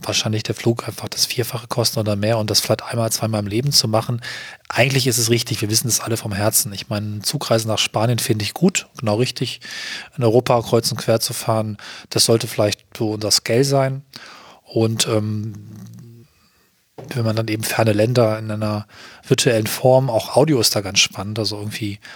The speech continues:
Audioreisen mehr noch zum Thema zu machen, das ist was, was ich, äh, durchaus finde, da ist noch Potenzial. Nicht ausschließlich, das Wegkommen, andere Orte sehen, ist schon auch noch wichtig, aber sich zwischendurch einfach nochmal sowas zu geben, eine Mischung aus Spiel und Reise, wie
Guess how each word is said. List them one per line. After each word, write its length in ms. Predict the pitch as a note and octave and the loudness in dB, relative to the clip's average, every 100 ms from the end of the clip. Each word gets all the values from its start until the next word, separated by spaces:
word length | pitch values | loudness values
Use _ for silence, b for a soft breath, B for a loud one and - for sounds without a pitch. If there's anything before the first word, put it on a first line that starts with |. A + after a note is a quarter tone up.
| B | B
Audioreisen 800 | B A2+ B2 A#2+ G#2+ A#2 A#2 A2+ B B B - | B 2 4 2 2 0 0 -2 B B B -2
mehr 100 | A2+ | 0
noch 100 | A2 | 2
zum 160 | - | 0
Thema 260 | G#2 A#2+ A#2 | -2 -2 -2
zu 160 | - A#2 | -2 0
machen, 320 | A#2 - A#2 | 0 0 -2
das 180 | G#2+ - | -2 0
ist 160 | - | 0
was, 220 | A#2 - | 2 0
was 160 | - - | 0 -2
ich, 300 | A2 - - - | -2 -10 -12 -10
äh, 60 | |
durchaus 560 | A2 A2 - G#2+ - - - | -4 -2 0 2 2 0 -4
finde, 220 | - A2+ | -4 -2
da 100 | A2 | -2
ist 140 | G#2+ - | -2 -2
noch 80 | A2 | -2
Potenzial. 680 | A2 A#2 - - G2 G#2+ - B B B B | -4 -2 -2 0 0 0 -2 B B B B
Nicht 200 | A#2 - | -2 2
ausschließlich, 640 | A2 B2 - C3 - C#3 | 4 4 2 2 2 -2
das 220 | - A2 - | -2 -4 -4
Wegkommen, 480 | - A#2 - A#2+ A2+ | -4 -2 0 0 0
andere 300 | A2+ A2 G#2+ | -2 -2 0
Orte 200 | G#2+ - | 0 0
sehen, 300 | G#2 G#2+ G#2+ | -2 -2 -4
ist 140 | A2 | -2
schon 180 | - A2+ | -2 -2
auch 180 | G2+ - | -6 -6
noch 200 | G#2+ - | -10 -6
wichtig, 460 | A#2+ - - A#2 - | -6 -4 -6 -6 0
aber 240 | A2 A2 - B B B B | 2 2 0 B B B B
sich 220 | - - | -4 -2
zwischendurch 440 | - A#2+ A#2 A#2 A#2 | 0 0 4 2 2
einfach 140 | A2+ | -4
nochmal 220 | A2 A2+ | -2 0
sowas 280 | G#2+ G#2+ - | 0 2 2
zu 120 | - | 0
geben, 440 | G2 G#2+ C3+ C3+ C3 _ _ _ - | 2 2 2 0 -4 _ _ _ -6
eine 100 | G#2+ | 0
Mischung 320 | B2 - A#2 | 2 2 0
aus 120 | G#2 | 0
Spiel 360 | - - B2 B2 | -2 -2 -4 -2
und 140 | G#2+ | -2
Reise, 260 | G#2+ A2 | 0 0
wie 60 | B2 | 0